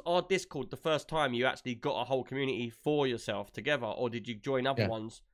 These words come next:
Speaker 2: No.
Speaker 1: before? So you just
Speaker 2: Nope.
Speaker 1: played, you just played alone before? You was a loner?
Speaker 2: I, yep, and I listened to your podcast way before I joined the Discord, and I enjoyed that. And then finally I just said, "Eh, what's this Discord all about? I might as well try it."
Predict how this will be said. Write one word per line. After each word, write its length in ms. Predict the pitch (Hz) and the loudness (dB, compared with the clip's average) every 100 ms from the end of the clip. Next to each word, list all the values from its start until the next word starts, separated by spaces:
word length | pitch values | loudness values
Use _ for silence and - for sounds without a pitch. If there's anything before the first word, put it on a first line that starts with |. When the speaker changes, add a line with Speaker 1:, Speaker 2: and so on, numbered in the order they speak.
| _ _ - | _ _ -4
Speaker 2:
No. 80 | 110 | -2
Speaker 1:
before? 360 | 95 135 104 - _ _ | 2 2 0 -6 _ _
So 140 | - 143 | 0 4
you 120 | 151 | 4
just 180 | 160 139 | 2 2
Speaker 2:
Nope. 100 | 135 | 6
Speaker 1:
played, 220 | 151 147 - | 6 4 0
you 120 | 139 | 2
just 180 | 135 131 | 2 4
played 200 | 160 160 | 6 8
alone 380 | 147 170 156 107 | 8 8 6 2
before? 360 | 104 113 104 | -2 -2 0
You 120 | - 131 | 0 2
was 100 | 131 | 4
a 40 | |
loner? 360 | 139 139 107 104 | 6 4 2 2
Speaker 2:
I, 160 | 127 135 - - _ _ - | 2 4 0 -10 _ _ 0
yep, 200 | 135 - _ 120 | 0 0 _ 2
and 100 | 117 | 6
I 60 | |
listened 340 | 123 131 - 139 | 8 6 6 6
to 80 | |
your 120 | 131 123 | 6 6
podcast 680 | 131 120 120 107 127 - - | 6 4 2 4 2 0 -2
way 140 | 113 113 | 2 4
before 320 | 117 117 107 | 2 4 2
I 60 | |
joined 220 | 107 113 104 | 4 4 2
the 60 | |
Discord, 420 | 101 95 - 98 | 0 -2 -2 0
and 80 | 104 | 2
I 40 | 98 | 2
enjoyed 380 | 101 104 107 | 2 2 4
that. 260 | 101 95 104 | 4 2 2
And 80 | 107 | 0
then 100 | 107 | 0
finally 320 | 123 120 113 | 2 4 4
I 40 | 107 | 2
just 140 | 107 | 2
said, 240 | 113 104 - | 2 2 0
"Eh, 400 | 175 156 156 156 | 2 4 6 6
what's 200 | 147 143 | 6 4
this 120 | 123 117 | 2 0
Discord 400 | 113 - 98 101 | -2 -2 2 4
all 120 | 98 | 4
about? 280 | 98 95 101 | 2 2 2
I 20 | |
might 140 | 104 | 2
as 120 | 104 | 0
well 60 | 104 | -4
try 220 | - 95 | -4 -2
it." 200 | 98 - | -2 -4